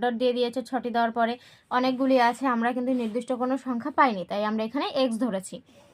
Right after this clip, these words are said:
এবার দেখো এই যে জেড আছে না, দেখো জেডের এই একটা দেশলাই কাঠি,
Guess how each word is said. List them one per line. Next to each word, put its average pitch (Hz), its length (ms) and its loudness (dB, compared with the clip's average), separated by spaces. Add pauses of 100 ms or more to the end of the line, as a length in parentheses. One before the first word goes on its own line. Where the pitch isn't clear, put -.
(200)
এবার 269 340 0
দেখো 190 240 -6
এই 240 240 -4
যে 285 220 2
জেড 214 240 0
আছে 247 200 -2 (100)
না, - 80 0 (500)
দেখো 220 280 -4
জেডের 226 560 4 (380)
এই 226 220 2
একটা 240 260 0
দেশলাই 226 380 -2
কাঠি, 226 480 0